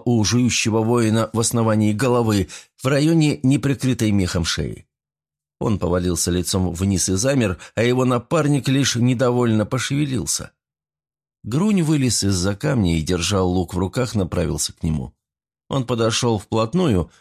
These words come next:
удивляясь, как крепко спал дикарь. Убрав лук за спину, стрелу в колчан и достав топор, обухом приложил спящего по голове и сразу же связал его руки и ноги кожаным ремешком.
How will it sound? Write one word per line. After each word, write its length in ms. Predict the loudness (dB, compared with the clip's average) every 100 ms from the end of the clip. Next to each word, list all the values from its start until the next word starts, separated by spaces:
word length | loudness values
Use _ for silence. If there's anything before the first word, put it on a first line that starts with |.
| _
удивляясь, 560 | -2 0 2 0 0 -2
как 240 | -2 -4
крепко 500 | -4 -2 -2 -2 -4
спал 340 | -4 -4 -4 -4
дикарь. 420 | -6 -6 -8 -12 _ _ _ _ _
Убрав 420 | -8 -4 -2 -2 -2
лук 220 | -2 0
за 180 | -2 -2
спину, 480 | 0 0 2 0
стрелу 540 | -2 -2 0 0 0 -2
в 80 | -2
колчан 560 | -2 0 0 0 0
и 240 | 0 0 0
достав 460 | 0 -2 -2 -4
топор, 500 | -2 -4 0 0 -2 -8 _ -4
обухом 500 | 0 0 0 0 0
приложил 460 | 0 0 2 0
спящего 540 | 0 0 0 0 0 0
по 140 | -2
голове 460 | -2 0 2 2 2
и 40 |
сразу 420 | 0 0 0 0
же 140 | -2 -2
связал 420 | 0 0 2 2
его 260 | 2 2 2
руки 260 | 0 2
и 80 | 2
ноги 320 | 2 2 -2
кожаным 500 | -2 -2 0 0 0
ремешком. 560 | 0 -2 -4 -6 -10